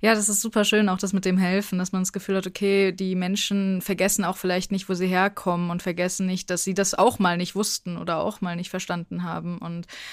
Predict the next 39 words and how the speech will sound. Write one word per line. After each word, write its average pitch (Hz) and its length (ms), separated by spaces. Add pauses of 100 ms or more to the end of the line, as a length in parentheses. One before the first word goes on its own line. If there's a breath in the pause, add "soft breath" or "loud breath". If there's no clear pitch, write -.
(360 loud breath)
sagen 185 360
dann 180 160
nicht, 180 220
„Das 185 100
musst 190 200
du 170 80
wissen“, 190 260
sondern 185 380
sagen, 185 240
„Hey, 208 180
komm, 208 380 (180)
ich - 160
nehme 214 100
dich 208 100
an 196 100
die 196 80
Hand, 208 280
ich - 120
hab 214 80
das 208 160
so 208 80
und 214 100
so 208 160
gemacht, 202 360
ich 196 100
hab 196 100
das - 140
so 196 80
und 196 120
so 202 60
verstanden.“ 190 640 (580 loud breath)
Ist - 120
bestimmt 190 260
sehr 185 140
schön, 180 220
mit 170 120
ansehen 165 360
zu 170 120
können. 165 300